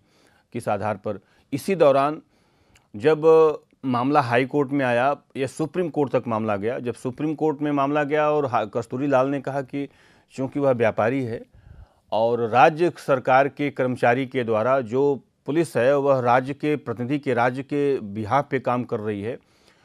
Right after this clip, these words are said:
तो यह यहाँ पर कांस्टेबल के द्वारा मालखाने में गोल्ड को जमा करना यह दोषपूर्ण कार्य है और इस दोषपूर्ण कार्य के लिए, अ,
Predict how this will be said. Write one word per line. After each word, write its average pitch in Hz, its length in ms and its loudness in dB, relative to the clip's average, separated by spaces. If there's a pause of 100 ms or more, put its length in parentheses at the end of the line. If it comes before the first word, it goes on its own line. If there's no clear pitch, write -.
(240)
तो 123 320 -2
यह 143 180 0
यहाँ 143 440 -2
पर 156 100 0
कांस्टेबल 135 580 -4
के 147 180 -2
द्वारा 131 360 2
मालखाने 123 560 -4
में 135 180 -4
गोल्ड 127 240 -2
को 127 140 -4
जमा 117 240 -2
करना 139 340 -2
यह 139 360 -2 (720)
दोषपूर्ण 143 400 0
कार्य 107 280 0
है 82 200 -14 (100)
और 131 100 0
इस 123 100 -6
दोषपूर्ण 139 340 -2
कार्य 139 260 4
के 151 200 -2
लिए, 160 240 -4 (800)
अ, 110 200 -2